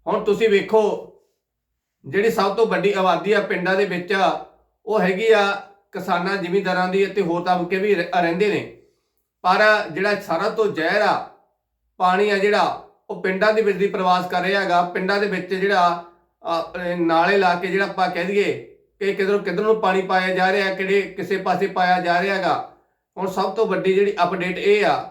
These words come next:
ਕਿ ਇਹਨਾਂ ਲੋਕਾਂ ਵੱਲੋਂ, ਇਹਨਾਂ ਜਿਹੜਾ ਵਪਾਰੀ ਵਰਗ ਆ, ਧਰਤੀ ਹੇਠਲੇ ਜਿਹੜੇ ਟੋਏ ਨੇ,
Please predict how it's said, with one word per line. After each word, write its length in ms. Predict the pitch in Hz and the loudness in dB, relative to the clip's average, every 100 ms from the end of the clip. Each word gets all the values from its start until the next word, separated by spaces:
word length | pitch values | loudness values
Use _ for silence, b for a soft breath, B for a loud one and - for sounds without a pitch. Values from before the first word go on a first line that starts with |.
| - _ _ _ _ - | -16 _ _ _ _ -4
ਕਿ 60 | |
ਇਹਨਾਂ 420 | 214 214 196 220 214 | -4 0 0 2 2
ਲੋਕਾਂ 400 | 175 170 202 196 | 0 -4 -2 0
ਵੱਲੋਂ, 560 | 190 190 196 - - | 0 0 -2 -4 -8
ਇਹਨਾਂ 200 | 190 208 | -2 0
ਜਿਹੜਾ 580 | 190 202 202 190 190 185 - _ _ _ _ - | 0 2 2 0 -4 -12 -20 _ _ _ _ -10
ਵਪਾਰੀ 420 | 143 151 170 196 | -8 -2 2 2
ਵਰਗ 320 | 190 175 180 208 | 2 0 0 0
ਆ, 280 | 165 - - _ _ _ _ | 0 -2 -12 _ _ _ _
ਧਰਤੀ 520 | 196 160 - 208 185 | -2 -2 -2 0 2
ਹੇਠਲੇ 720 | 214 175 180 202 196 - - - 139 139 _ 170 - | 0 0 0 0 0 -4 -14 -18 -18 -18 _ -20 -12
ਜਿਹੜੇ 280 | 165 190 208 | -4 -2 -2
ਟੋਏ 340 | - 185 196 202 | -2 0 2 2
ਨੇ, 320 | 175 117 | 2 -4